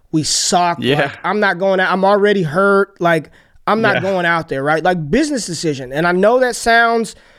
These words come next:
Speaker 1: not for the love of the game, but, like, some of those cats really think like that. Like, "Dude, we're, we're terrible. I'm not going out there with Jake Fromm and Mike Glennon to get my ankle broke again." Like,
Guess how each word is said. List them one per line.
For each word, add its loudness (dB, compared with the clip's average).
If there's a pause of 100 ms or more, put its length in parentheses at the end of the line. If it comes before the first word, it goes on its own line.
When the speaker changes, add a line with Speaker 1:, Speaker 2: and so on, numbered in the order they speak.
(340)
Speaker 1:
not -2
for -4
the 2
love 2
of -4
the 0
game, 0
but, -2 (280)
like, -2
some -2
of 2
those 0
cats 0
really 4
think -2
like -2
that. -2
Like, -2
"Dude, 2
we're, 0
we're 0
terrible. 0
I'm -2
not -2
going 0
out 0
there 0
with -6
Jake -2
Fromm 0 (300)
and 0
Mike 0
Glennon -2
to -4
get 0
my -2
ankle -2
broke 0
again." 0
Like, 0